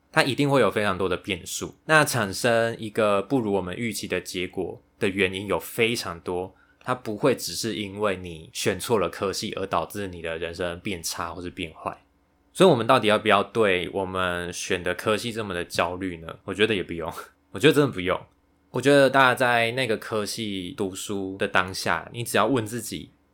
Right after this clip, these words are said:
你在念这个东西的过程中有没有觉得有所收获，或者是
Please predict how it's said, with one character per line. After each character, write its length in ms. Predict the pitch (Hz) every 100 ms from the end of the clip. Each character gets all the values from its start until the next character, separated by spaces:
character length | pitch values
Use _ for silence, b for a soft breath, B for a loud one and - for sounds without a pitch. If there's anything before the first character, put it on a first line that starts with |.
| _
你 80 | 113
在 120 | 147
念 200 | 170 156
这 80 | 139
个 120 | 131
东 160 | 113 113
西 100 | 113
的 60 |
过 200 | 104 117
程 200 | 98 95
中 440 | 90 101 92 92 b b b
有 160 | - 107
没 120 | 107
有 120 | 117 104
觉 140 | 101
得 220 | 101 101
有 200 | 92 90
所 180 | - 82
收 260 | - 95 92
获， 320 | 107 - -
或 160 | - 127
者 140 | 95
是 480 | 92 113 104 98 95